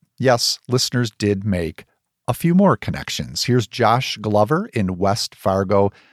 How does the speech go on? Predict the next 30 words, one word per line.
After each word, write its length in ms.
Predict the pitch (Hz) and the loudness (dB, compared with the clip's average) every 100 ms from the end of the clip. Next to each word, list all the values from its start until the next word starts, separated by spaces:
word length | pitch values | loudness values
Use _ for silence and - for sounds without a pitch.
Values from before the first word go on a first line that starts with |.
| _ | _
North 240 | 131 147 - | 0 0 0
Dakota. 400 | 143 104 65 - _ _ _ | 0 -2 -2 -16 _ _ _
"From 200 | _ 139 | _ 0
the 100 | 139 | 2
moment 320 | 131 196 294 | 2 0 -2
you 80 | 151 | -6
spoke 340 | - - 131 - | -6 -2 -2 2
about 280 | 110 107 - | 2 2 0
an 160 | 104 - - | -4 -2 0
infamous 600 | 160 - 151 127 120 - | 0 0 -2 0 -2 -6
performer," 800 | - 104 - 127 104 67 69 92 - - _ _ | -6 -6 -2 0 0 -2 -12 -14 -20 -20 _ _
and 240 | 90 87 | -4 -4
yeah, 120 | 92 92 | -4 -2
that's 200 | 87 - | -2 -2
how 100 | 90 | -2
we 100 | 85 | -2
set 240 | - 90 | -2 0
up 220 | 82 - | 0 -2
the 100 | - | -4
Batman 420 | 87 87 - 95 82 | 0 -2 -2 -4 -2
Returns 560 | 82 - 85 82 - | -4 -4 -4 -2 -2
massacre, 580 | 101 101 92 - 85 87 - - - - - | 0 0 0 -4 -4 -6 -8 -20 -20 -10 -4
I 80 | 151 | -2
thought, 320 | 151 143 - _ | 0 -2 -4 _
'Oh, 300 | 143 165 170 - - | 0 2 0 -6 -6
good, 320 | 101 67 - _ _ | -6 -6 -14 _ _
a 80 | 131 | -6
Christopher 540 | - - 202 190 190 | -6 -4 -2 0 0
Walken 300 | 175 175 185 | 0 0 0
scene.' 340 | - 196 160 | -2 -4 -6